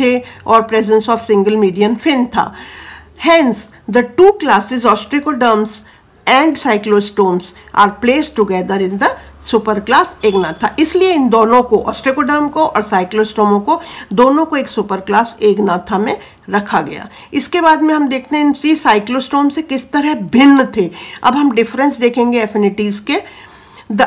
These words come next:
ostracoderm were provided with bony skeleton। Ostracoderm का स्केलेटन कैसा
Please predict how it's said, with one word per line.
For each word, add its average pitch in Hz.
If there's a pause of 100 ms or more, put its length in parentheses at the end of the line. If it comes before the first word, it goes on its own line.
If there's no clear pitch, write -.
ostracoderm 392
were 226 (480)
provided 220
with 214 (300)
bony 226 (100)
skeleton। 170 (100)
Ostracoderm 294
का 294
स्केलेटन 277
कैसा 269